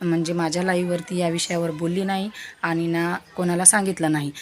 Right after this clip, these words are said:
आणि माझ्याकडे सोशल मीडियाचे कोणाचेच नंबर नाही आहेत, मी कोणाला कॉलवर, अ, म्हणजे कॉल वगैरे करत नाही, कारण मी, मला टाईमच नसते कोणाकोणासोबत बोलायचं.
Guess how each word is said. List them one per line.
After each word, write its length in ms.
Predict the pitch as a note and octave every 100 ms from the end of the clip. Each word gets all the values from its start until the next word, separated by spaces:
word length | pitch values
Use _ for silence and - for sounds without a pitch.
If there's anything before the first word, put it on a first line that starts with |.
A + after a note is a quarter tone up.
| - -
आणि 160 | F3+ F3+
माझ्याकडे 440 | E3+ E3 E3 E3
सोशल 300 | D#3 D#3+ E3+
मीडियाचे 440 | E3 D#3+ E3 D#3
कोणाचेच 400 | F#3 E3+ D#3+ F3 E3+
नंबर 280 | D#3+ D#3+ F3
नाही 300 | F#3 F3 D3
आहेत, 100 | C#3 F#3
मी 120 | F3
कोणाला 380 | F3+ D#3+ D#3+ E3
कॉलवर, 460 | - D#3 D3+ D#3
अ, 140 | F3+ G#3+
म्हणजे 560 | D#3+ D3+ D#3 D#3+ E3 - _ - -
कॉल 200 | E3 E3+
वगैरे 280 | E3 D#3 E3+
करत 320 | F3 D#3 D3+
नाही, 220 | D#3+ G3+ - - - -
कारण 180 | F3 F3+
मी, 440 | F3+ F3+ F3+ F3+ F#3
मला 200 | F#3 G3+
टाईमच 400 | - F3 F#3 F#3
नसते 300 | F3 - D#3+ - - - -
कोणाकोणासोबत 640 | F#3+ F#3 F#3 F3 F3 E3+
बोलायचं. 440 | E3 D#3+ C#3+ C3